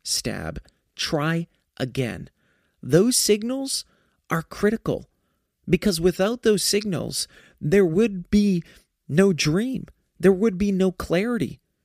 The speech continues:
There would be no excitement in life. The truth is, we need to celebrate the fact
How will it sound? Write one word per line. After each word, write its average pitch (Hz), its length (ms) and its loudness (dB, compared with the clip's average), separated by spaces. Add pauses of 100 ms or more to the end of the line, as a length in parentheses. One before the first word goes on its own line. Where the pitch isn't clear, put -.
(220)
There 185 140 6
would 185 280 0
be 196 140 0
no 196 240 2
excitement 170 680 -2 (300)
in 151 140 2
life. 147 640 -4 (640)
The 165 100 0
truth 277 440 -2
is, 165 440 -2 (340)
we 190 380 0
need 233 300 -2
to - 100 -4
celebrate 175 760 0
the 160 100 -4
fact 135 580 -6